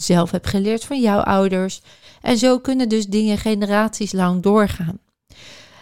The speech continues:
Laten we even teruggaan naar het kind. Een bewustzijn waarin het kind geboren wordt is in principe nog helemaal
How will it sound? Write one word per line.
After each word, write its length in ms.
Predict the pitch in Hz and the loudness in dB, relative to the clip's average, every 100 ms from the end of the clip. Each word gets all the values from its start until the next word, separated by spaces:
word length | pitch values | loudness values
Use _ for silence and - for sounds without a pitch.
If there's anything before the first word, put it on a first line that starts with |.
| _ | _
Laten 220 | - 311 | -2 0
we 40 | 294 | -2
even 140 | 269 | -2
teruggaan 340 | - 294 269 240 | -4 -4 -2 -2
naar 120 | 220 | -2
het 140 | 214 | -4
kind. 420 | - 175 196 - - | -6 -8 -8 -10 -6
Een 180 | 214 | -4
bewustzijn 840 | 220 220 262 254 247 233 226 226 202 | -2 0 -2 0 2 2 2 0 -2
waarin 260 | 208 208 | -2 -2
het 160 | 185 - | -4 -4
kind 260 | 277 294 | -4 -2
geboren 500 | - 190 220 277 269 | -4 2 2 2 2
wordt 260 | 208 208 208 | 2 2 0
is 100 | - | -4
in 120 | 208 | -6
principe 400 | 185 185 294 254 | -4 -6 -6 -4
nog 120 | 214 | -4
helemaal 540 | 180 196 202 185 180 | -2 -2 -2 -2 -4